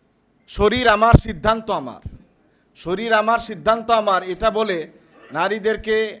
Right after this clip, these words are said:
নগ্ন হওয়ার প্রতি উৎসাহিত করা হয়েছে।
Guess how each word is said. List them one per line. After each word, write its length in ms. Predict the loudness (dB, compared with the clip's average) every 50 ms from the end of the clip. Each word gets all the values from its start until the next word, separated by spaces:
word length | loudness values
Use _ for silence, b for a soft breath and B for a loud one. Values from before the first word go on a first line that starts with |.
| _ _ -16
নগ্ন 460 | -8 -2 2 2 2 2 0 -2 0
হওয়ার 400 | 0 2 4 4 4 2 2 -2
প্রতি 520 | -6 -12 -14 -12 -10 -10 -8 -8 -8 -10 -12 b b b b b b -16
উৎসাহিত 500 | -14 -8 -2 2 2 2 2 0 -4 -6
করা 280 | -4 -2 0 0 0 0
হয়েছে। 420 | 0 -2 -4 -6 -8 -12 -18 -18